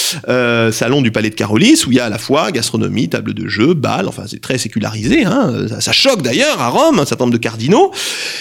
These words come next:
Et la table romaine du cardinal de Bernis, elle est intéressante. Alors, on peut la, on peut l'aborder notamment grâce à son inventaire après décès qu'on a retrouvé dans les archives romaines, où on a l'inventaire de sa cave.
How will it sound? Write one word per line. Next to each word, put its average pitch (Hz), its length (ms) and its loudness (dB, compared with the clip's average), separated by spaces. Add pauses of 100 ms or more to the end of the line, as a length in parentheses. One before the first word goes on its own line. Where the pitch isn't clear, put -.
(380)
Et 320 320 2
la - 160 2
table 233 260 2
romaine 214 300 4
du 190 80 2
cardinal 180 280 2
de 175 60 2
Bernis, 208 320 0
elle 175 80 0
est 165 140 4
intéressante. 185 560 2
Alors, 135 180 0
on 135 80 4
peut 226 180 2
la, 127 300 4 (120)
on 143 60 0
peut 214 120 0
l'aborder 180 320 0
notamment 196 340 2
grâce 170 220 -2
à - 20 -2
son 151 180 0
inventaire 180 360 2
après 147 200 -2
décès 143 300 2
qu'on 110 160 -4
a 104 60 -4
retrouvé 131 280 -2
dans 120 60 2
les 110 140 0
archives 117 260 -4
romaines, 190 440 2
où 247 280 6
on 156 220 2
a 220 420 2
l'inventaire 143 280 0
de - 60 -2
sa 135 120 0
cave. 98 380 -6